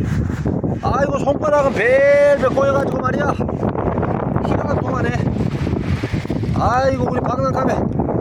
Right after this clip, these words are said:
아이고, 이거. 됐을 거라니까. 이걸 어찌했어, 이거를. <laughs>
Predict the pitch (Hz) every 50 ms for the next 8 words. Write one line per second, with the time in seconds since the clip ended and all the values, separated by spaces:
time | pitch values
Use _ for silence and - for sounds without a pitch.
0 | - - - - - - - - - - - - - - - - - - - 135
1 | 165 190 202 208 214 214 220 220 214 214 208 - - - - - - - - -
2 | - - - - - - - - - - - - - - - - - - - -
3 | - - - - - - - - - - - - - - - - - - - -
4 | - 247 254 247 - - - - - - - - - - - - - - - -
5 | - - - - - - - - - - - - 254 269 311 - - 330 320 320
6 | - - 359 339 330 330 330 - - 330 330 - -